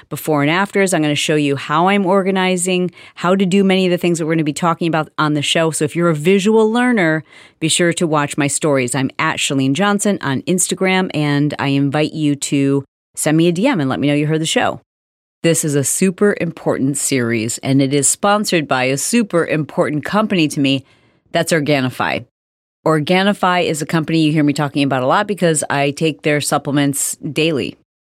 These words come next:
Organifi is spelled O R G A N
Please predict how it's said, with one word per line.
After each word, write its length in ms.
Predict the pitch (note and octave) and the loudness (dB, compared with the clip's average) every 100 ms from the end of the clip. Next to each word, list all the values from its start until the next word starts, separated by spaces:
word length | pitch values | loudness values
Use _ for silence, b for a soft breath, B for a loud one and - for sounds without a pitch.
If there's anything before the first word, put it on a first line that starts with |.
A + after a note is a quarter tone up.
| _ D#3 | _ -2
Organifi 720 | C#3+ E3 D#3 D3 D3 D3 - - | 2 2 2 2 0 0 -4 -4
is 140 | C#3 | -4
spelled 400 | - C#3 C3 C3 - | -2 0 0 -2 0
O 220 | D#3+ F#3 | 2 2
R 220 | C#3 B2 B2 | 0 -2 -4
G 280 | C3+ E3+ - | -2 -4 -2
A 160 | C3 - - | -2 -2 0
N 260 | F#3 F3+ | 2 2